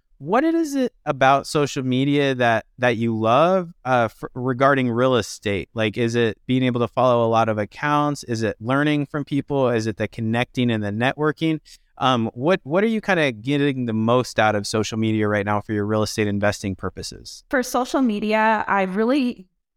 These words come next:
Speaker 2: have learned how to use that as a tool to connect with my immediate community. Um, so I'm not following as much as, like, these big time investor influencers. It's more local people.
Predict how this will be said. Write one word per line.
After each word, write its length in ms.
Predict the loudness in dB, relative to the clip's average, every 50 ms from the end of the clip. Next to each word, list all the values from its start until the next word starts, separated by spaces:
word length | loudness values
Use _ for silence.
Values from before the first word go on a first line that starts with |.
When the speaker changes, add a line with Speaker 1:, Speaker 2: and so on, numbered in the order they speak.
| _ _ -10
Speaker 2:
have 200 | -4 -4 -2 -2
learned 300 | 0 -2 0 -2 -2 -4
how 120 | -4 -4
to 80 | -2 -2
use 320 | -2 -2 -2 -2 -4 -2 0
that 340 | 2 2 2 2 0 -2 -2
as 340 | -2 0 0 0 -2 -4 -4
a 80 | -8 -8
tool 400 | -8 -8 -6 -4 -4 -2 -4 -4
to 120 | -6 -8
connect 420 | -10 -8 -6 -4 -4 -4 -4 -2 -2
with 200 | -2 -2 -2 -2
my 200 | 0 0 0 0
immediate 680 | -2 -4 -4 -4 -2 -2 0 0 0 -2 -2 -4 _ -10
community. 600 | -6 -4 -2 0 0 -2 -2 -4 -6 -10 -12 -14 _ _ _ _ _ _ _ -4 -2
Um, 160 | -2 -2 -2
so 160 | 0 -2 0
I'm 160 | 2 2 2
not 200 | 2 0 0 -2 -2
following 420 | 0 2 4 4 4 2 0 -2
as 120 | -4 -4 -2
much 260 | -2 -2 -2 -4 -4
as, 260 | -4 -4 -4 -4 -6 -2
like, 240 | 2 2 2 2 0
these 260 | -2 -2 -2 -2 -4
big 220 | -4 -4 -6 -4 -4
time 340 | -2 -2 0 0 -2 -4 -6 -6
investor 560 | -4 0 0 0 0 0 -2 -4 -2 -2 -2 -4 -6
influencers. 840 | -6 -6 -4 -2 0 0 0 0 -2 -2 -2 0 0 0 0 -2
It's 200 | -4 -8 -10 -8
more 480 | -4 0 2 2 4 4 4 4 2 0 _ _ -18
local 640 | -16 -14 -6 0 2 2 2 2 -2 -6 -4 -4 -4 -6 _
people. 480 | -10 -8 -4 -2 0 0 0 0 -2